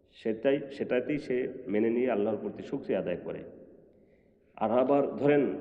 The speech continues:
ঈমানদার যে পোক্ত ঈমানদার, অর্থাৎ পরিপূর্ণ ঈমানদার, ঈমানদার সবচেয়ে বড় পরীক্ষা হলো কি? সে পরীক্ষায় যখন পড়ে, অর্থাৎ পরীক্ষা কী,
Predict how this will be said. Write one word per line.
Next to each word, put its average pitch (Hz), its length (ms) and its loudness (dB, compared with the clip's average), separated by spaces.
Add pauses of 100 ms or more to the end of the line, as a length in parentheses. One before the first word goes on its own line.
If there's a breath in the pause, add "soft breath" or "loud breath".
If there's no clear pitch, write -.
(100)
ঈমানদার 120 500 4
যে 98 220 0 (2000)
পোক্ত 175 260 0
ঈমানদার, 95 420 2
অর্থাৎ 85 360 -10 (360)
পরিপূর্ণ 160 420 4
ঈমানদার, 92 480 -2 (540)
ঈমানদার 143 300 0
সবচেয়ে 139 480 -4
বড় 120 280 2
পরীক্ষা 135 320 -4
হলো 117 160 -2
কি? 101 260 -4 (1600)
সে - 60 -6
পরীক্ষায় 131 440 -2
যখন 131 320 -2
পড়ে, 101 260 2 (380)
অর্থাৎ - 380 -4
পরীক্ষা 151 240 0
কী, 165 180 -2